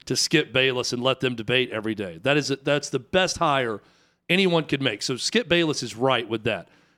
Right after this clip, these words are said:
I don't think it's possible. I don't think Charles Barkley would sign up for that level of work and th-, that many shows. The one I would talk to now that's realistic, that just got laid off by E S P N, is Jalen Rose.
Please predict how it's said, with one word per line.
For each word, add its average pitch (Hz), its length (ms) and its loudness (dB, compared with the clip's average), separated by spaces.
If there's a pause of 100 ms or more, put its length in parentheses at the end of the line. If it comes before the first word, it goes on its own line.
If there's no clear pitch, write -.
(360)
I 165 100 4
don't 175 120 0
think 151 140 0
it's - 80 -4
possible. 127 640 0 (200)
I 131 60 2
don't 139 140 2
think 127 100 -4
Charles 120 240 2
Barkley 120 320 0
would 107 120 -6
sign 120 220 0
up 120 120 -4
for 120 100 -6
that 120 220 0
level 117 280 2
of 101 120 -6
work 131 400 0
and 117 160 -6
th-, 123 100 -4
that 127 180 0
many 123 140 -4
shows. 143 640 0 (560)
The 135 80 -4
one 190 240 4
I 190 80 4
would 180 180 0
talk 160 260 2
to 160 160 4
now 160 520 2
that's 131 260 0
realistic, 151 640 2 (560)
that 123 120 2
just 131 180 -2
got 147 160 4
laid 143 160 4
off 147 180 2
by 139 160 2
E 147 100 2
S 147 120 0
P 151 200 0
N, 175 240 0
is 135 140 -2
Jalen 139 380 2
Rose. 113 380 -2